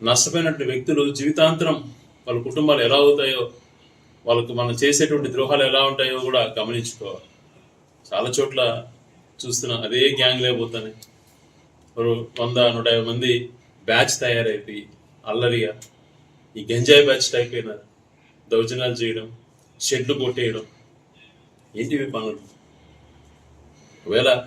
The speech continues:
రికార్డు పరంగా మీకు ఏదైనా బాగు, ఆ, కరెక్ట్గా ఉంటే దాన్ని చూపించి అధికారుల సమక్షంలో చేయాలి. కానీ అధికారులే ఎంకరేజ్ చేసి ఇంకొక వర్గాన్ని తరిమి కొడుతూ ఎవరికైతే చేయాలనుకుంటున్నారో వాళ్ళతోనే చేయించేసి కార్యక్రమాలు చేయించడం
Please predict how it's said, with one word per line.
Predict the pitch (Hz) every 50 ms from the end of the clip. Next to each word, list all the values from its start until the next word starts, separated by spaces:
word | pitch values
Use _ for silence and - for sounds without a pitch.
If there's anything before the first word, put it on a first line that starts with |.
| - - -
రికార్డు | - - - 139 143 147 143 143
పరంగా | 143 139 139 139 143 139
మీకు | 135 135 127 123 123
ఏదైనా | 123 123 127 131
బాగు, | 117 110 113 123 127 127
ఆ, | - 123 123 117 113
కరెక్ట్గా | 110 - 120 113 113 113 - 139 131
ఉంటే | 120 117 117 117 113 117 120 120 - - - - - - - - 107
దాన్ని | 113 117 113 110
చూపించి | - - 131 139 143 139 143 143 127 123 - 123 123 135 143 - -
అధికారుల | 113 117 123 123 147 147 143
సమక్షంలో | 143 - 117 113 - - - 151 147 143
చేయాలి. | 143 - 131 123 117 117 110
కానీ | 110 107 113 123 123 - - _ _ - - - - - _ _ _ _ -
అధికారులే | - - 147 143 151 165 160 165 170 170 156
ఎంకరేజ్ | 151 143 151 151 156 151 147
చేసి | 143 139 143 147
ఇంకొక | 139 143 143 143 143
వర్గాన్ని | 135 135 135 131 131 143 143 147 143 143
తరిమి | 139 127 131 135 131
కొడుతూ | 135 131 127 120 139 139
ఎవరికైతే | 139 123 123 127 123 131 131 131 139
చేయాలనుకుంటున్నారో | - - 135 131 131 131 127 131 135 - 123 131 131 135 131
వాళ్ళతోనే | 123 113 113 120 131 131 - 143 143 143
చేయించేసి | 135 - 131 123 123 123 - 123 120 120 117 117 120
కార్యక్రమాలు | 113 113 110 - - 113 120 120 120 113
చేయించడం | 117 117 110 110 110 - 110 117